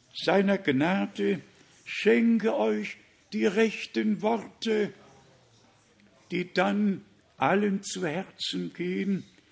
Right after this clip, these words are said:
die das Wort hören und im Glauben danach tun. Täter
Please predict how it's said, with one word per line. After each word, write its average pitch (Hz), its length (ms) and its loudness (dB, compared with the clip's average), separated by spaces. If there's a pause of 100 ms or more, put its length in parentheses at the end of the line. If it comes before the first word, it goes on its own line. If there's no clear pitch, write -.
(380)
die 185 160 -2
das 180 400 0
Wort 170 240 -4 (160)
hören 185 720 0 (600)
und 175 540 0 (460)
im 147 320 0
Glauben 196 1040 0 (600)
danach 185 560 -2 (140)
tun. 117 460 -6 (360)
Täter 190 720 -2